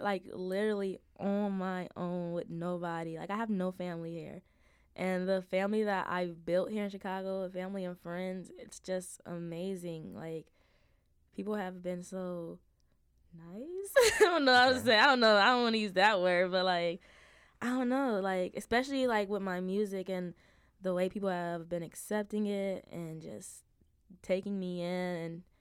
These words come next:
Speaker 1: certain people taking me under their wing to help me grow and,
Speaker 2: Mm-hmm.
Speaker 1: um,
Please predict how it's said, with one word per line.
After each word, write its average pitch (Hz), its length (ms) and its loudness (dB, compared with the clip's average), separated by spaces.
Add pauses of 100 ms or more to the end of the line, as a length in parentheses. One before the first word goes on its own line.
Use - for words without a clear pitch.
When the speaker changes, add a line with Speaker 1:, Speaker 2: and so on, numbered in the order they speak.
(760)
Speaker 1:
certain 180 200 0
people 180 200 -8
taking 185 220 -4
me 202 100 -6
under 190 160 -4
their 175 180 -4
wing 185 380 -4
to 165 100 -8
help 175 220 -4
me 170 120 -8
grow 175 460 -2
and, 160 280 -6
Speaker 2:
Mm-hmm. 156 240 -8
Speaker 1:
um, 180 220 -12